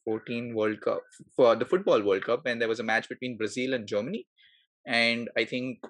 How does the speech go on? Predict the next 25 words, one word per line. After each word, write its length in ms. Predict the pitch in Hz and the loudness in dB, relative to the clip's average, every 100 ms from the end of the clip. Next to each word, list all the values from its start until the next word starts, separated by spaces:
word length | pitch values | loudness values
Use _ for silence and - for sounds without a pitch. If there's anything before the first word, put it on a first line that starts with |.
| - - | -8 2
uh, 200 | 107 104 | 4 4
Germany 440 | 110 120 120 127 | 4 0 2 -2
played 320 | 120 113 110 107 | 0 -2 -2 -4
really 260 | 110 117 | -4 -2
well 200 | 113 104 | 0 2
against 420 | 101 101 104 - - | 0 -2 -6 -8 -6
Brazil. 300 | 98 101 95 | -4 -2 -2
They 80 | 101 | 0
were 180 | 98 95 | 0 -2
winning 320 | 107 107 101 | -4 -6 -4
seven 280 | 98 104 101 | -2 0 0
one. 220 | 101 110 156 _ _ _ _ - | 0 -4 -6 _ _ _ _ -2
And, 460 | 110 113 117 107 | 2 2 0 2
uh, 300 | 110 110 107 - _ _ _ | 4 4 4 0 _ _ _
there 160 | 120 120 | 0 4
were, 320 | 123 123 117 | 6 6 4
so 140 | - 131 | -2 -6
someone, 480 | 139 143 160 160 123 | -2 -2 -2 -2 0
I 80 | 127 | 0
was 140 | 147 | 0
part 200 | - 139 | 0 0
of 80 | 160 | 0
the 80 | 147 | -6
school 300 | 135 - 147 | -8 -2 -2
group, 220 | 135 117 | -2 -6